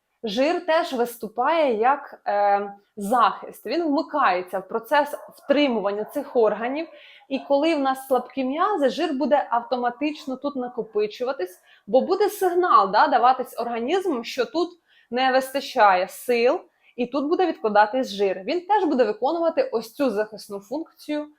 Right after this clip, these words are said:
замість м'язів. Потрібно усвідомлювати цей механізм. Тепер ідемо далі. Крім того, що ми зовнішньо прокачали вісім кубиків,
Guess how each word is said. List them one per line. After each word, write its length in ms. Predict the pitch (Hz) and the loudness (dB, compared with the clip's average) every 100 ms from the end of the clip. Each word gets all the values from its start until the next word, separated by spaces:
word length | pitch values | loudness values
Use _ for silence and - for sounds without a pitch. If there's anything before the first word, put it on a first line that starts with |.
| _ | _
замість 640 | 214 202 226 226 240 240 269 | -8 0 2 2 -2 -6 -6
м'язів. 600 | 277 285 196 190 180 - | -4 -2 -4 -4 -10 -8
Потрібно 480 | 220 320 339 311 - | -6 -4 -2 -2 -4
усвідомлювати 880 | 277 - 294 233 247 262 285 285 262 | -8 -4 -2 2 2 2 -2 -2 -4
цей 280 | - 208 | -2 -2
механізм. 720 | 226 214 247 240 269 196 - 170 _ _ - - - - | -2 -8 -8 -4 -2 -2 -4 -16 _ _ -20 -20 -16 -10
Тепер 360 | - 311 - - | 2 4 4 2
ідемо 380 | 220 285 302 277 | 2 2 2 6
далі. 360 | 226 190 180 180 | 8 8 6 0
Крім 280 | 254 403 440 | 0 0 4
того, 260 | 370 330 | 6 6
що 200 | 302 - | 4 -2
ми 180 | 247 247 | -4 -2
зовнішньо 580 | 196 214 208 262 - 330 | 2 4 4 -2 -6 -6
прокачали 560 | 339 339 330 330 320 311 | -4 -4 -4 0 2 2
вісім 300 | 302 302 294 | -2 -4 -2
кубиків, 500 | 320 254 294 302 | -2 -2 -4 -6